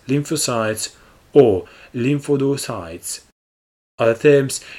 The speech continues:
used included primarily wandering cells, hemato or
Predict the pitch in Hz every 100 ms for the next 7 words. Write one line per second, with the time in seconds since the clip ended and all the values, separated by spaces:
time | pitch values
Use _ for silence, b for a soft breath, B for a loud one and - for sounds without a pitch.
0 | B 135 151 165 147 165 151 143 135 139
1 | - 143 - b b b _ _ - 151
2 | 156 156 156 143 139 147 147 147 147 147
3 | 147 - 120 - - - - - _ _
4 | _ _ _ _ - 135 143 139 143 143
5 | 147 139 139